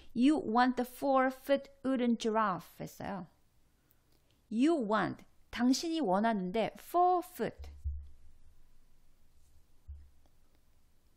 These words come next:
그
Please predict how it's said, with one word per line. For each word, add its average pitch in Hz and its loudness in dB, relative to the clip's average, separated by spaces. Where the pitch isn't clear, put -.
그 220 2